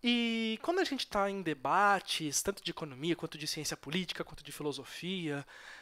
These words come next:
principalmente quando a gente entra nessa parte mais ideológica de esquerda contra direita, comunista contra,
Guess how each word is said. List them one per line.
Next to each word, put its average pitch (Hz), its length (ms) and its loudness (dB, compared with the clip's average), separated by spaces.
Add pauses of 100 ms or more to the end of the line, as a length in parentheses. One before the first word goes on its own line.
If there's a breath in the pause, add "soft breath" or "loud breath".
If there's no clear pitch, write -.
(260 loud breath)
principalmente 214 360 0
quando 190 140 2
a 175 40 2
gente 180 260 -2
entra 202 180 0
nessa 165 260 0
parte 170 320 0
mais 170 240 0
ideológica 156 840 0
de 131 120 -8
esquerda 165 500 -2
contra 143 280 -8
direita, 147 420 -6
comunista 151 600 -8
contra, 143 460 -14